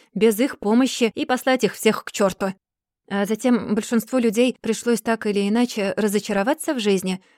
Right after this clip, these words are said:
но всё-таки этот мир — прекрасный мир, и я душевно люблю его. "Он открыт перед вами", заметил Артур.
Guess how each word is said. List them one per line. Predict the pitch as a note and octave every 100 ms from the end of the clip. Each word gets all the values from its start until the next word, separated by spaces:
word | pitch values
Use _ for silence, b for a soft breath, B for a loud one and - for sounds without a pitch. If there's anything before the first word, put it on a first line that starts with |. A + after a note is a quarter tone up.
| _
но | A3+ B3+
всё-таки | - D#4 D4+ -
этот | F#3+ F#3+ G#3
мир — | A3+ D4+ E4 - -
прекрасный | A#3 A#3 G#3 A3+ C#4 - B3+ B3+
мир, | A3 G#3 G3+
и | E3
я | F3+ F#3 A3+ A#3+
душевно | F#3 - G#3+ A3 G#3+
люблю | G3 D#3+ D#3+ E3
его. | F3 F3 F3+ - _ _ _ _ _ _ _
"Он | G#3 A3
открыт | C4 - D4 B3+ - -
перед | C4+ C4+ A#3
вами", | C4 B3+ C4 B3 -
заметил | G3 G#3+ G3+ G#3 G#3
Артур. | G#3 A3 G#3